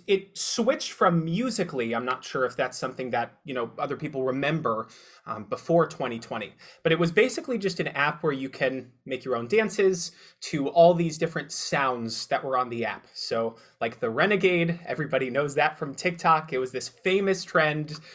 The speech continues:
millions upon millions of views from all these other accounts. And once it switched over to TikTok, it had to make the jump from this platform that was used by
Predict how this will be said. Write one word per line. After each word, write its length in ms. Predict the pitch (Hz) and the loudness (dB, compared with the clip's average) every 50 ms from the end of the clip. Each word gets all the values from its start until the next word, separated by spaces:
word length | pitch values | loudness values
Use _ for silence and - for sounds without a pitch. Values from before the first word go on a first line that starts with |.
| - - - _ - - - - | -20 -20 -20 _ -20 -20 -10 0
millions 580 | 175 175 196 220 240 254 254 240 208 190 170 | 2 4 6 8 10 10 10 8 6 2 0
upon 300 | 185 170 - 165 156 165 | 0 4 4 4 4 6
millions 360 | 175 208 214 196 196 185 170 | 4 4 4 4 2 2 2
of 100 | 175 160 | 0 -2
views 400 | - 139 143 147 143 143 143 143 | -2 -4 -4 -4 -4 -4 -6 -4
from 220 | - - 135 131 139 | 0 0 0 2 4
all 160 | 165 202 202 | 4 4 4
these 180 | 175 170 165 165 | 2 0 0 0
other 220 | 147 139 143 135 | 0 2 2 2
accounts. 400 | 131 - 151 135 131 123 - - - - - - - - - - | 2 0 0 -2 -2 -2 -6 -12 -14 -20 -20 -20 -20 -20 -6 -2
And 180 | 185 180 175 175 | 0 2 4 4
once 220 | 208 240 254 - | 4 4 2 0
it 100 | 339 - | -4 -6
switched 300 | - - 214 180 - - | -2 -2 -2 -2 2 2
over 180 | 196 185 175 160 | 2 4 4 2
to 80 | 247 | 0
TikTok, 800 | - - - 339 339 - - - 175 156 147 143 143 - - - - - - - - - _ _ - | -2 -6 -6 -6 -6 -6 -2 0 4 4 4 4 2 0 -8 -20 -20 -20 -20 -20 -20 -20 _ _ 0
it 120 | 202 185 | 0 0
had 280 | 170 - 269 302 370 359 | 2 2 2 2 2 2
to 120 | - - | -2 -4
make 200 | 311 294 277 - | -2 -2 -2 0
the 100 | - 180 | 0 0
jump 360 | 170 170 - 165 151 165 - - | 0 0 2 4 4 4 2 -2
from 360 | - - 190 170 165 156 147 | 0 2 4 4 4 2 0
this 320 | 151 147 143 - - - | -2 -2 -2 -2 -4 -10
platform 720 | - - - - 190 175 190 185 - - - 196 190 190 180 | -12 -14 0 4 4 4 4 2 -2 -2 0 2 2 2 2
that 120 | 175 165 | 0 -2
was 200 | 156 143 131 127 | -2 -6 -8 -8
used 400 | 131 143 147 156 151 151 - - | -8 -6 -6 -6 -6 -8 0 4
by 340 | 151 143 139 135 135 131 | 6 6 6 6 4 0